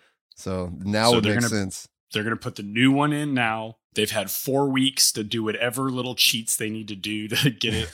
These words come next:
Speaker 2: up into the reliability realm. Um, I, I think that that's gonna really help 'em out this weekend. Probably gonna hose 'em next weekend,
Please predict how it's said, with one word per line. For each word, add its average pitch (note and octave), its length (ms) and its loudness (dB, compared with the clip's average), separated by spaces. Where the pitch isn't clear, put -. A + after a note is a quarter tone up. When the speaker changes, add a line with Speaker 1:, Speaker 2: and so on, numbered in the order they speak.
Speaker 2:
up A2 180 -6
into A2 540 -4
the A2+ 80 -8
reliability G#2 720 -4
realm. F#2 440 -10
Um, F2+ 680 -2
I, G2 200 2
I G2+ 60 -2
think F#2+ 260 -6
that E2+ 340 -6
that's F#2 400 0
gonna F#2 160 -4
really E2 220 -10
help - 180 -12
'em E2 100 -14
out D2+ 180 -14
this C#2+ 200 -4
weekend. D2 320 -16
Probably E3 240 4
gonna B2 120 4
hose E3 440 6
'em G2 140 -2
next B2 260 0
weekend, E2 480 -18